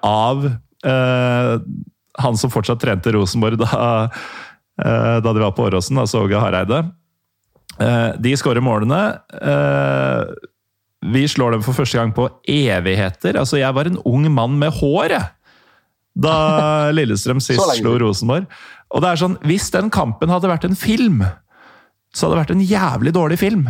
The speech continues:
Speaker 2: Mm.
Speaker 1: Men når de tinga
Speaker 2: Ja.
Speaker 1: skjer i virkeligheten, eh, de som er så klisjéaktige at det, det skal egentlig ikke kunne skje. Altså, det er, det er latmannsskriving. Men når sånne ting skjer organisk i virkeligheten, så er det jo det vakreste som finnes.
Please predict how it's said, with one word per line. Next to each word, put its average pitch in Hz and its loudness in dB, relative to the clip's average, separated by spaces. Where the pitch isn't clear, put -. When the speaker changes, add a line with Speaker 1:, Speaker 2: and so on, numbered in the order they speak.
Speaker 2:
Mm. 107 -4
Speaker 1:
Men 143 2
når 175 2
de 170 2
tinga 151 0
Speaker 2:
Ja. - -6
Speaker 1:
skjer 127 0
i 180 2
virkeligheten, 175 -2
eh, 160 0
de 160 0
som 170 -2
er 156 0
så 131 -2
klisjéaktige 143 -2
at 139 -4
det, 151 0
det 160 0
skal 135 -2
egentlig 127 -2
ikke - -4
kunne 127 0
skje. - -2
Altså, 156 0
det 156 0
er, - -4
det 165 0
er 160 2
latmannsskriving. 135 -2
Men 156 2
når 180 2
sånne 147 2
ting 156 0
skjer 113 0
organisk 113 0
i 156 2
virkeligheten, 110 0
så 208 0
er 117 0
det 104 2
jo 113 -2
det 135 0
vakreste 104 -2
som 139 0
finnes. - -6